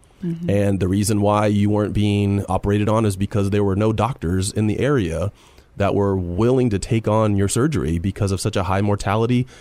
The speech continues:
Speaker 2: and high litigation rate.
Speaker 1: Yeah.
Speaker 2: And so at that point, um, there's really was nothing else I could do. I just, I called as many people as I could, and I just said, "Pray.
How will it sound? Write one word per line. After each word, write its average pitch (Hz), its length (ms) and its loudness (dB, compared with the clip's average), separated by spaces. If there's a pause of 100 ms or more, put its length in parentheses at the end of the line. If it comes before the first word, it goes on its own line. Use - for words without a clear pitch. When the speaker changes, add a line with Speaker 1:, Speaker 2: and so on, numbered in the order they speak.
Speaker 2:
and 95 180 -2
high 101 520 2
litigation 104 560 0
rate. 67 320 -6 (240)
Speaker 1:
Yeah. 165 240 -8 (140)
Speaker 2:
And 101 440 2 (120)
so 104 200 2
at 101 80 2
that 101 200 2
point, 127 320 2 (680)
um, 95 560 0
there's 107 220 0
really 110 240 2
was 98 140 0
nothing 101 240 0
else 98 180 -2
I 90 80 0
could 85 180 -4
do. 123 200 0
I 80 60 0
just, 87 200 -2
I 92 60 -2
called 98 260 0
as 87 100 -4
many 95 220 0
people 98 280 -4
as 87 120 0
I 80 100 -2
could, 87 460 -2 (340)
and 95 140 0
I 101 120 2
just 95 240 0
said, 87 180 -2
"Pray. 73 300 -4